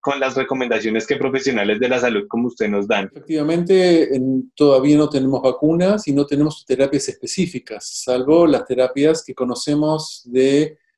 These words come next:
Speaker 2: sostén en los pacientes que requieren hospitalización. Por lo tanto, las herramientas que tenemos son las, fundamentalmente las herramientas de prevención, y esas herramientas de prevención están focalizadas en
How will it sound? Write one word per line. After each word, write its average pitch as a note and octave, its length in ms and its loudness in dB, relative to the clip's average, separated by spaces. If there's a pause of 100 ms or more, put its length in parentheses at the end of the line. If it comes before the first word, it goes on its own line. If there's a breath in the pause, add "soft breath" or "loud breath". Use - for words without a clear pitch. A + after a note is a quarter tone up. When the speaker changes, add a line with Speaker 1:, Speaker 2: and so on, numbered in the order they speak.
Speaker 2:
sostén E3 580 0
en C#3+ 100 0
los B2+ 140 -6
pacientes D3 760 -2 (320)
que B2+ 120 -6
requieren C#3+ 720 0 (160)
hospitalización. A#2+ 960 -4 (500)
Por B2+ 140 -6
lo B2 140 -2
tanto, E3 280 2
las C#3+ 220 0
herramientas C#3 500 2
que C#3+ 120 0
tenemos D#3 400 0
son C3+ 100 -2
las, B2+ 180 -6
fundamentalmente C3 680 -2
las C#3 220 -2
herramientas B2+ 420 -2
de A#2+ 80 -2
prevención, E3+ 760 -2 (560 soft breath)
y C#3 200 2
esas C#3+ 240 -2
herramientas D3 480 2
de C#3 60 2
prevención C#3 600 2
están C#3+ 280 -4
focalizadas D#3 840 0
en C#3 360 0